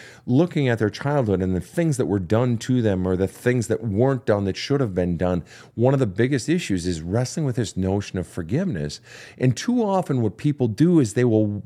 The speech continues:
look at the, in the movie of their life, they will look at the adults, they will look at their parents and say, "Well, pfft, shit, you know what? After mom died, dad did his best.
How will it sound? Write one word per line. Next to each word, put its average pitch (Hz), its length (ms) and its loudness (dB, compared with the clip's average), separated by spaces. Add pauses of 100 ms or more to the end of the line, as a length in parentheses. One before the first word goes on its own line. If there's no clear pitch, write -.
look 160 380 0
at - 100 -2
the, 104 320 2 (300)
in 131 320 2
the 139 100 6
movie 160 540 4
of 110 160 0
their 113 200 4
life, 104 440 -2
they 101 100 2
will 98 260 2
look 165 300 0
at 117 80 -8
the 107 140 0
adults, 95 460 2
they 104 100 2
will 104 180 2
look 170 260 2
at 131 120 0
their 107 100 2
parents 107 460 0
and 101 100 -4
say, 101 80 0
"Well, 110 400 2
pfft, - 220 -16 (260)
shit, - 280 -2
you 98 80 2
know 101 100 6
what? 98 220 4
After 92 180 0
mom 87 280 0
died, 85 280 -2
dad 98 280 2
did 90 120 2
his 90 140 -4
best. 82 360 -4